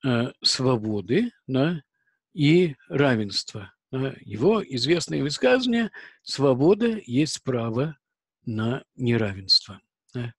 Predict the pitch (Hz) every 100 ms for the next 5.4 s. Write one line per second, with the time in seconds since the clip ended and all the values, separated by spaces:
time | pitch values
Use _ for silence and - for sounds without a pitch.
0 | _ _ _ _ _ 123 185 262 165 -
1 | 120 107 _ 135 131 151 131 120 131 123
2 | 120 120 - 117 - 143 117 - 127 110
3 | - 113 127 120 120 113 120 127 110 110
4 | 113 113 120 - - 113 98 - - -
5 | _ - 123